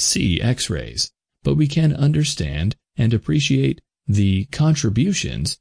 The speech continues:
that they have made to modern medicine. We can't see gamma rays, but we can understand their destructive power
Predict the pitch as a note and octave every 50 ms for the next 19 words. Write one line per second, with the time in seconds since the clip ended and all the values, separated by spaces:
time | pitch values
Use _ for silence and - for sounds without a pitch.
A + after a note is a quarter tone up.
0 | _ _ - A2 A#2 B2+ - - B2+ A2 B2 C3+ D3 D3 C#3 C3+ C3+ B2+ A2 G#2
1 | G#2 B2 A#2+ G2 E2+ D#2 E2 A2+ A#2 - - A2+ A2 A2+ A2+ A2+ A#2 A2+ A2 A2
2 | A2 G#2 F#2+ F#2 E2+ E2+ - - - - - _ _ _ _ _ _ _ _ -
3 | C3 B2 B2+ C3 - - F3+ F#3 F#3+ G3 G#3 - - - _ - - - - -
4 | F2+ D2 B1+ C#2+ E2+ G#2 - _ _ _ _ _ - - C3 B2+ A2+ G2+ F#2+ F2
5 | E2+ E2 D#2 - G1+ A1+ - - - - _ _ _ _ _ _ _ _ _ _
6 | - C3+ C#3+ D#3 C#3+ C#3 C#3+ - F#3 F#3 F3 D#3+ D3+ - C#3+ C#3 D3 D3 D3 C#3+
7 | - - F#2+ E2+ D2+ C#2 D#2+ F#2+ A2+ - _ _ _ - - A2 G#2+ G#2 A2 G#2
8 | - - C#3+ C3+ C#3 - - A2+ G2+ - - A2+ A2+ A#2+ C3 C#3 D3+ D3+ C#3+